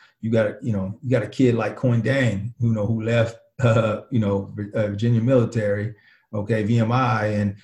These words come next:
you know, he left for his own personal reasons, and, you know, he was able to come here, and, you know, they said this kid couldn't play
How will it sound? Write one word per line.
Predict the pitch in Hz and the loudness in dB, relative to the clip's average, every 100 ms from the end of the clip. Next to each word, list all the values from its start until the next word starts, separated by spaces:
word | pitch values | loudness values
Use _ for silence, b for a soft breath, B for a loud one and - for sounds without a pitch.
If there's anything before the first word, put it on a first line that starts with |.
| b | b
you | - 110 | -2 0
know, | 104 104 | 0 -2
he | 107 110 | -2 -2
left | 113 120 117 | 2 2 0
for | 107 | -6
his | 104 | -2
own | 120 120 113 | 0 0 0
personal | - 127 123 110 | -2 -2 -2 -2
reasons, | 117 139 117 110 104 | 2 2 2 0 -4
and, | 104 104 98 B B B | -2 -2 -4 B B B
you | 110 | -6
know, | 104 101 | -2 -4
he | 95 113 | -4 -4
was | 107 | -2
able | 113 113 107 | -2 -2 -4
to | |
come | - 123 110 | -6 -4 0
here, | 120 120 113 107 | 0 2 2 0
and, | 104 - 107 | -4 -6 -16
you | 110 101 | -14 -10
know, | |
they | 101 117 | -6 -4
said | 117 107 | -4 -4
this | 110 | -6
kid | - 113 110 | -6 -6 -6
couldn't | - 117 | -10 -8
play | 113 107 | -6 -8